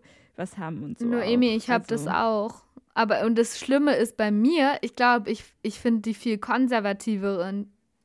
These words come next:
Speaker 2: richtig geil. Also, keine
Speaker 1: <laughs>
Speaker 2: Ahnung. Miley Cyrus und Harry Styles, sag mir, was du willst, aber die vertreten halt schon auch geile Sachen. So, und jetzt hab ich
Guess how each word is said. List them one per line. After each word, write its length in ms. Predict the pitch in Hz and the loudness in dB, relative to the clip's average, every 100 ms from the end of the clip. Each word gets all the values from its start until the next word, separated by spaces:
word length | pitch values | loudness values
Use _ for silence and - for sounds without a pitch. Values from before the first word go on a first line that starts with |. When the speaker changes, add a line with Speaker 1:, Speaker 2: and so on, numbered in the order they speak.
| _ _ _ _ _ _ _ _ _ _ _ - | _ _ _ _ _ _ _ _ _ _ _ -8
Speaker 2:
richtig 480 | 220 233 - - - | -2 -2 -2 -6 2
geil. 240 | 202 190 | 4 6
Also, 180 | 196 233 | 4 2
keine 260 | - 269 269 | 2 4 4
Speaker 1:
<laughs> 20 | |
Speaker 2:
Ahnung. 160 | 226 208 - - | 2 -2 -12 -4
Miley 300 | 240 285 330 | 4 6 4
Cyrus 500 | - 294 277 247 262 - _ _ _ - | 4 6 6 4 0 -6 _ _ _ -4
und 220 | 226 233 | -2 2
Harry 180 | 285 302 | 2 0
Styles, 480 | - 233 220 226 _ | 0 0 0 -4 _
sag 240 | 240 - | -4 -2
mir, 140 | 285 285 | -2 0
was 180 | 262 269 | 0 0
du 180 | 247 | -2
willst, 320 | 202 202 202 - | 2 0 0 -6
aber 160 | 196 | -4
die 80 | 208 | -4
vertreten 480 | 226 202 269 277 262 | -4 -4 -4 -2 -2
halt 180 | 214 - | -2 0
schon 200 | 240 - | -2 -2
auch 220 | 208 - - 208 | -6 -6 -10 2
geile 320 | 214 254 262 | 4 4 0
Sachen. 440 | 214 208 - 170 - - - - | -2 -4 -8 -14 -18 -20 -20 -10
So, 320 | 220 254 208 | 4 6 6
und 140 | 214 220 | 2 -2
jetzt 220 | 214 - | -2 -4
hab 160 | 214 - | -6 0
ich 340 | 349 370 - | 0 0 -6